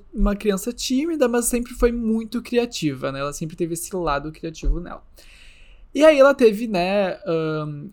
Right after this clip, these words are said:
esse passado da família dela, que era um passado importante, um passado de prestígio, né, da aristocracia. Mas ela sempre trabalhou muito, ela sempre viveu uma vida muito trabalhadora. Ahn, ela frequentou, ahn, uma escola na Suíça antes de se mudar pra Londres.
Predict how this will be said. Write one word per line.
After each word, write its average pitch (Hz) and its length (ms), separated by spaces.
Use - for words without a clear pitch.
esse 151 200
passado 190 640
da 180 120
família 165 280
dela, 156 220
que 170 100
era 180 140
um 220 60
passado 151 800
importante, 151 760
um 165 60
passado 151 360
de 147 460
prestígio, 170 800
né, 160 280
da 151 140
aristocracia. - 1300
Mas 226 440
ela 240 140
sempre 226 280
trabalhou 226 320
muito, 208 380
ela 147 100
sempre 170 340
viveu 180 280
uma 190 120
vida 175 220
muito 175 320
trabalhadora. 190 640
Ahn, 151 420
ela 202 240
frequentou, 208 880
ahn, 170 340
uma 160 180
escola 156 580
na 147 120
Suíça 208 600
antes 160 280
de 170 80
se 160 140
mudar 151 240
pra 165 160
Londres. 170 680